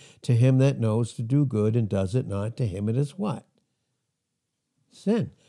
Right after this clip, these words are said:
And what is disobedience? It's sin. That's what it is.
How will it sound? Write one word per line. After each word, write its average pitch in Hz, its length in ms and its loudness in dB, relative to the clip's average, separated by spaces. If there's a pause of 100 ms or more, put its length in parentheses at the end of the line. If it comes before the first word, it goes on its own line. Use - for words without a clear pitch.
(120)
And 117 180 2
what 107 200 4
is 139 120 6
disobedience? 135 1000 2 (1080)
It's 135 240 0
sin. - 300 0 (1160)
That's 135 240 2
what 151 160 4
it 185 120 4
is. 143 160 2